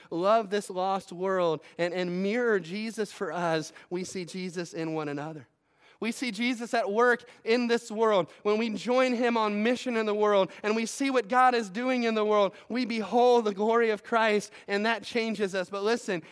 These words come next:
here's the primary place. Here's the main place that we see Jesus. We see Jesus in the Bible.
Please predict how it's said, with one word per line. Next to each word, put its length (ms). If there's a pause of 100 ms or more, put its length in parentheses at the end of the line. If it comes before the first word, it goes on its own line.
here's 240
the 180 (160)
primary 640
place. 340
Here's 160
the 160 (160)
main 480
place 320
that 140
we 160
see 240
Jesus. 480 (180)
We 140
see 180
Jesus 480
in 120
the 60
Bible. 440